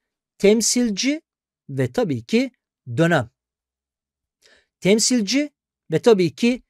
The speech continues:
fikir akımı eşleştirmesi bağlamında gelebilecek sorulara da tabii ki dikkat etmemiz gerekiyor arkadaşlar. Son olarak bu soruyla bağlantılı şunu söyleyeyim değerli arkadaşlar. Tabii ikinci isimleri de önemli. Örneğin Türkçülük,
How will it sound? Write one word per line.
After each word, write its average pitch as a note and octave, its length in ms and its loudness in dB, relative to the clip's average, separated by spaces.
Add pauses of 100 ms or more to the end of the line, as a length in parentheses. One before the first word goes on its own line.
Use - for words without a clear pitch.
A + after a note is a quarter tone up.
fikir A3+ 380 -4
akımı D#3 380 0
eşleştirmesi D3 760 -6
bağlamında F3 680 0 (300)
gelebilecek D3 600 2
sorulara D3+ 480 -2
da A#2 120 -8
tabii D3+ 280 0
ki A3+ 220 0 (280)
dikkat E3+ 260 0
etmemiz D#3+ 500 -2 (220)
gerekiyor D3+ 580 0 (140)
arkadaşlar. B2+ 600 -4 (560)
Son - 280 -4
olarak A#3 360 4
bu G#3 80 -4
soruyla A3 420 2
bağlantılı F3 460 -2
şunu A3 220 -6
söyleyeyim B2+ 420 -2
değerli E3 260 2
arkadaşlar. F#3 580 -2 (160)
Tabii A#3+ 180 -4
ikinci G#3+ 320 -4
isimleri G#3+ 460 0
de G#3+ 60 8
önemli. F#3 520 0 (220)
Örneğin A3+ 460 2 (600)
Türkçülük, G#3+ 560 -2